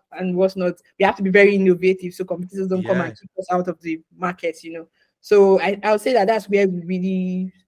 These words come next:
Speaker 1: when we really started the business. So it was officially in twenty, sometime in twenty eighteen in Ghana.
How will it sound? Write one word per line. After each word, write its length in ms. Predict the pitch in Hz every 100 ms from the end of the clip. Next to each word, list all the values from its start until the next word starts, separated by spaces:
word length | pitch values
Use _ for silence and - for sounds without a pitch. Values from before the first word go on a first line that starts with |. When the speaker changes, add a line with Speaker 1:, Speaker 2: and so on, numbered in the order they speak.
| _
Speaker 1:
when 280 | 175 220 220
we 80 | 185
really 220 | 175 185
started 460 | 190 - 175 - 180
the 60 | 160
business. 420 | - 165 165 165
So 60 | 185
it 60 |
was 140 | 180 180
officially 480 | 185 - 196 202
in 120 | 180 170
twenty, 280 | - 185 185
sometime 320 | 185 220 202
in 60 |
twenty 300 | 180 190 185 180
eighteen 340 | 180 - 180
in 60 | 170
Ghana. 380 | 170 170 170